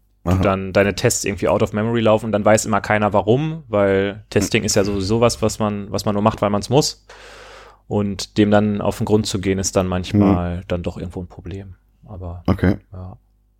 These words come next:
Speaker 1: Mhm.
Speaker 2: Und wie gesagt, ich finde halt, äh, dass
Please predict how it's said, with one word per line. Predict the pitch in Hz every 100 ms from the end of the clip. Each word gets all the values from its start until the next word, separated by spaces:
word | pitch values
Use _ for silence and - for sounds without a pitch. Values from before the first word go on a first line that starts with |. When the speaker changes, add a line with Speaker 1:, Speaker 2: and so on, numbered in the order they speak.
| _ _ _
Speaker 1:
Mhm. | 104 98 95
Speaker 2:
Und | 117
wie | 120
gesagt, | 113 120 -
ich | -
finde | 131 120
halt, | 113 113 -
äh, | 107 107 104 101 92 - -
dass | - 107 -